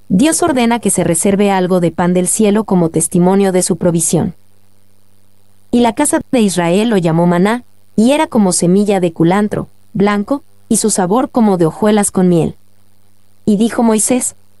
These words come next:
"Esto es lo que Jehová ha mandado, llenad un gomer de él, y guardadlo para vuestros descendientes,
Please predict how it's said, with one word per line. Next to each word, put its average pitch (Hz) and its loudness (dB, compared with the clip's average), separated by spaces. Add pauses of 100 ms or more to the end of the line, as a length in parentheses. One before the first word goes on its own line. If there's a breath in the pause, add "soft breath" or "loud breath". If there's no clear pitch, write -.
"Esto 311 -2
es 277 0
lo 240 0
que 196 -2
Jehová 196 0
ha 202 0
mandado, 196 0 (300)
llenad 208 0
un 285 -2
gomer 185 0
de 175 2
él, 262 -4 (200)
y 220 2
guardadlo 214 -2
para 170 -2
vuestros 175 -2
descendientes, 190 0